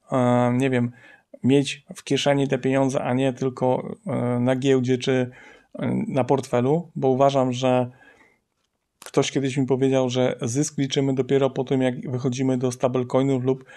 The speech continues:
e, gotówki fiat, a nie na, na portfelu, którym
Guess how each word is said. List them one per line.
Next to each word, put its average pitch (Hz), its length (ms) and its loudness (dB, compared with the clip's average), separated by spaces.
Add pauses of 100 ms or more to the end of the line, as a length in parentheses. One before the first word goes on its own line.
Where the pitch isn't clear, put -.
(260)
e, 123 120 0
gotówki 135 420 -2
fiat, 123 400 0 (200)
a 120 400 2
nie 151 460 2 (200)
na, 131 240 -2 (260)
na 135 200 -2
portfelu, 143 480 0
którym 135 440 0